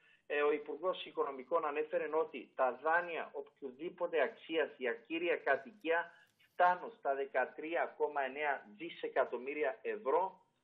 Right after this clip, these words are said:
Από αυτά τα δάνεια με εξασφαλισμένη υποθήκευση ή φτάνουν στο, και, ε, για ποσό μέχρι τριακόσια πενήντα χιλιάδες ευρώ ανέρχονται στα οκτώ κόμμα εφτά δις ευρώ.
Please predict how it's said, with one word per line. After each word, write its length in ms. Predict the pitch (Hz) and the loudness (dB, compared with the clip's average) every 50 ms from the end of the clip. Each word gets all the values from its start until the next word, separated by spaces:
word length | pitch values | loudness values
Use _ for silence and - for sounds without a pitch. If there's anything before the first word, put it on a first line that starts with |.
| _ _ _ _ | _ _ _ _
Από 300 | - 143 139 - 165 160 | 2 2 2 4 4 4
αυτά 500 | 143 131 - - - - 170 180 202 202 - | 4 4 2 -6 -2 2 4 4 4 4 4
τα 160 | 170 135 123 | 2 2 4
δάνεια 500 | 123 139 143 151 170 180 190 190 180 160 | 4 4 4 4 4 2 -2 -2 -2 -4
με 160 | 151 151 151 | -2 -2 -2
εξασφαλισμένη 1200 | 147 - 123 - - - 147 - - - 156 151 147 127 120 120 127 143 165 180 190 185 175 - | -2 -2 -4 -8 -6 -4 -4 -4 -2 0 0 0 0 0 -8 -10 -4 -2 -2 -2 -2 -4 -6 -8
υποθήκευση 1080 | 139 123 - 135 120 - - - 156 147 - 165 156 156 - - 185 190 208 208 - _ _ _ _ _ _ _ _ _ _ _ - | -12 -8 0 0 0 0 0 -8 -8 0 2 2 2 2 -2 -6 -6 -6 -6 -6 -8 _ _ _ _ _ _ _ _ _ _ _ -4
ή 140 | 147 151 147 | -2 -2 -2
φτάνουν 340 | - - 170 170 175 190 | 2 4 4 6 6 4
στο, 340 | - - 180 156 151 147 - - - _ - _ _ _ _ | -4 -6 -6 -6 -6 -8 -12 -12 -20 _ -20 _ _ _ _
και, 260 | - 180 190 196 147 - - - _ _ - | 0 2 4 4 4 2 -4 -18 _ _ 0
ε, 220 | 127 135 135 131 | 2 4 6 6
για 220 | 127 127 143 143 - | 4 4 4 2 2
ποσό 320 | - 135 131 - 175 175 | 2 -4 -4 0 -2 -2
μέχρι 400 | - 147 160 170 - - 180 156 | -2 0 -4 -4 -4 -6 -10 -10
τριακόσια 520 | - - 135 123 123 - 170 160 180 160 156 | -4 0 0 0 0 0 -4 0 0 0 0
πενήντα 420 | - 139 139 147 160 - 156 151 | 0 -2 -2 -2 -2 -2 -2 -2
χιλιάδες 540 | - - 135 127 127 147 147 156 156 151 - - | -2 -6 -16 -4 2 4 6 6 6 2 -2 -4
ευρώ 520 | 113 117 117 - 139 151 185 190 - - - _ - | -6 -6 -4 -2 0 0 0 0 -2 -8 -20 _ -4
ανέρχονται 800 | 151 135 135 143 156 170 160 - - 190 175 175 185 185 180 185 - | 0 0 2 4 2 2 2 0 -8 -10 -10 -4 -4 -4 -4 -4 -2
στα 140 | - 170 | 2 2
οκτώ 440 | 156 139 135 - - - 180 180 175 180 | 2 2 2 -2 -4 0 0 0 0 0
κόμμα 260 | 180 175 170 160 139 | -2 0 0 0 -4
εφτά 520 | 127 - - - 170 165 160 - 127 123 127 | -4 -6 -6 2 4 4 4 4 0 -8 -12
δις 240 | 143 156 151 - - | -14 -14 -12 -2 0
ευρώ. 480 | 151 135 135 147 143 139 120 - - | 0 0 2 2 2 2 2 2 -2